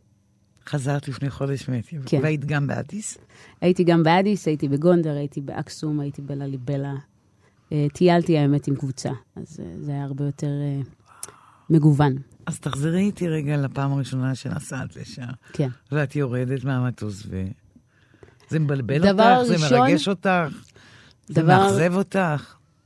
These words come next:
Speaker 2: הדבר הראשון שהרגשתי, אה, והמסקנה שכאילו הגעתי איתה, זה... זה מרגיש כמו בית, כאילו, באמת.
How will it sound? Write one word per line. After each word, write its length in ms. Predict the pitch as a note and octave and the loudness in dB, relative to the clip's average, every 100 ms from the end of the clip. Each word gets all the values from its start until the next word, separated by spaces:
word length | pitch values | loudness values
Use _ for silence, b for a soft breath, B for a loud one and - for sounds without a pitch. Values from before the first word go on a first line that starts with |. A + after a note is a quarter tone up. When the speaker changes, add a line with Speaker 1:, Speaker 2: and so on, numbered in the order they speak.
| _ _ - | _ _ -6
Speaker 2:
הדבר 240 | F3 D#3+ | -4 0
הראשון 480 | E3+ F3 E3 F3 F3+ | 0 0 0 0 -2
שהרגשתי, 1120 | F3+ G#3 E3 D3+ D3+ E3+ E3 - F#3+ G3 G#3+ - - | -2 -4 -4 -4 -2 -4 -4 -4 -2 0 -2 -10 -10
אה, 60 | D3+ D3+ D3 D#3+ | -8 -6 -6 -6
והמסקנה 640 | D3 D3 - - D3 D#3+ | -6 -4 -6 -6 -4 -4
שכאילו 400 | - F3+ E3+ D#3+ | -8 -10 -6 -4
הגעתי 340 | D3 D3 D3+ E3+ | -6 -8 -8 -10
איתה, 300 | D#3+ - - _ _ _ | -12 -16 -18 _ _ _
זה... 260 | D#3 C#3+ D3+ - - _ _ _ _ - b b b _ _ F#3 - D#3+ | -12 -10 -10 -10 -16 _ _ _ _ -20 b b b _ _ -14 -10 -6
זה 160 | F3+ F3+ | -2 0
מרגיש 320 | F3+ F#3 G3+ | 2 0 -2
כמו 180 | - A3+ | -2 2
בית, 460 | G#3 G#3 C#3+ - - _ _ - | 4 4 2 -2 -16 _ _ -10
כאילו, 300 | D#3+ C#3+ C3+ | -6 -6 -4
באמת. 520 | D#3+ F#3+ C#3+ - | 0 2 2 -2